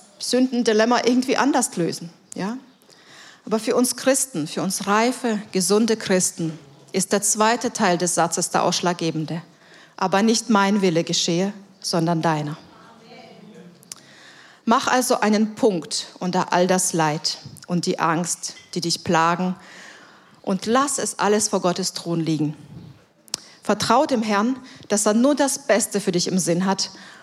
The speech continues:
und keine Fehler macht und nie zu spät kommt. Sprich mit Vertrauenspersonen und nimm gute Ratschläge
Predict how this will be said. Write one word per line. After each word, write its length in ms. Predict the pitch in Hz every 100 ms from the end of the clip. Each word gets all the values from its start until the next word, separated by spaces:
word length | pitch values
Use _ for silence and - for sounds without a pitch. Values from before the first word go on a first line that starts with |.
| - -
und 160 | 196 180
keine 280 | 214 247
Fehler 280 | 262 269 269
macht 380 | 196 - - - - - - -
und 180 | -
nie 160 | 196 208
zu 140 | 208
spät 320 | 220 - 202 -
kommt. 380 | 170 156 - - - _ _ _ _ _ - - -
Sprich 500 | - - 302 359 -
mit 180 | 226 208
Vertrauenspersonen 1200 | - 190 - 196 233 - 240 208 240 254 277 269 - - - -
und 160 | - 214
nimm 180 | 233 247
gute 380 | 233 269 254 202
Ratschläge 720 | 202 220 - 240 254 247